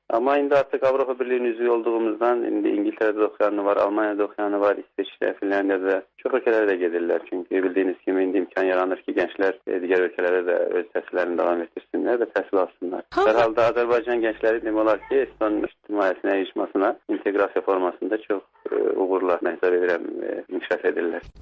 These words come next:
Speaker 2: Niyazi Hacıyev deyir ki, Estoniyada min doqquz yüz səksən səkkizinci ildən bazar günü məktəbi fəaliyyət göstərir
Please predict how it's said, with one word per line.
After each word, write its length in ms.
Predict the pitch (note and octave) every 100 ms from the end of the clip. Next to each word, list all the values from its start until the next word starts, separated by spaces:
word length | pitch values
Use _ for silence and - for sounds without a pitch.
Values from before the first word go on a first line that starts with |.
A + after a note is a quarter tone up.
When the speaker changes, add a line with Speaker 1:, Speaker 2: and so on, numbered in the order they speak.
| -
Speaker 2:
Niyazi 360 | D4 D4+ D#4
Hacıyev 460 | D#4 D4 C4+ C#4+ A#3
deyir 160 | C4+ C4+
ki, 220 | - B3+
Estoniyada 540 | A#3+ - C4+ B3 A3+
min 220 | A#3+ A#3+ A3+
doqquz 340 | G#3+ B3 A3+
yüz 100 | G#3+
səksən 300 | G#3+ A3+ G#3+
səkkizinci 640 | - G3+ - G3+ G#3 G3+
ildən 480 | - G#3 F#3 G#3+ A3
bazar 300 | G3+ G3 G#3
günü 260 | G3 G3+ G3
məktəbi 400 | F#3 - F3+ F#3
fəaliyyət 500 | F#3 E3+ E3 E3 -
göstərir 540 | D#3+ - D#3 D3 D#3